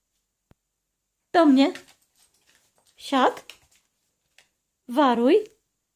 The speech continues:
Waruj. Obrót. Obrót. Świetnie.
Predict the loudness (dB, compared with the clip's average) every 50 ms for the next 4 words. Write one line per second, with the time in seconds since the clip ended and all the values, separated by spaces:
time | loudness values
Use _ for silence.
0 | _ _ _ -6 -2 0 0 2 0 0 0 0 0 -2 -2 -8 _ _ _ _
1 | _ _ _ _ _ _ _ -10 _ 0 2 4 4 4 2 2 0 -2 -2 -4
2 | -6 -10 -14 -18 -20 -20 -20 _ _ _ _ _ _ _ _ _ _ _ _ _
3 | _ _ _ 0 0 2 2 2 2 0 -2 -4 -6 -8 -10 -12 -16 -18 -20 -20
4 | -18 -18 -18 -16 -10 -2 0 2 2 4 2 2 0 -2 -4 -10 -12 -10 -10 -10
5 | -12